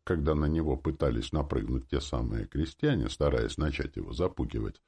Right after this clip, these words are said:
то в данном случае этот парень мог бы стушеваться —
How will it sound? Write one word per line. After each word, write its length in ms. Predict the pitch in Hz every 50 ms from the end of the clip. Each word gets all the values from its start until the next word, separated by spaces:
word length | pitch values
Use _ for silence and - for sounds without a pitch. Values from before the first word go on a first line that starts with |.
| _ _ _ _ _ _ _ _ _ _ _ -
то 240 | - 170 160 -
в 60 | 120 107
данном 320 | 117 135 135 117 120 -
случае 460 | - - 143 151 147 - - 101 90
этот 200 | 78 69 - - _
парень 300 | - 127 120 107 90 65
мог 240 | 65 73 73 69 65
бы 180 | 62 69 - - -
стушеваться — 920 | - - - 78 - - 82 80 62 55 52 - - - - - 147 147